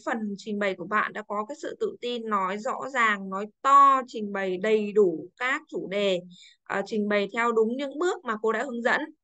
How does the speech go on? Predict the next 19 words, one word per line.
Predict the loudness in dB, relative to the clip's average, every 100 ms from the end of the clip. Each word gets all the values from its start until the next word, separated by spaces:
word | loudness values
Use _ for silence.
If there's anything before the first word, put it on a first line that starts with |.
| _ _ -4
Thế | 0
bây | 0 4
giờ | 4 4
cô | 0
xin | -2 -2
mời | 0 2
các | 0
bạn | -2 -2 -4
trong | -10 -4
lớp | -4 -4 _
góp | 2 4 4 2
ý | -4 -2
nhận | -4 -6
xét | -4 -4
cho | 0
bài | 0 0
của | -2
bạn | -4 -2
nào. | -2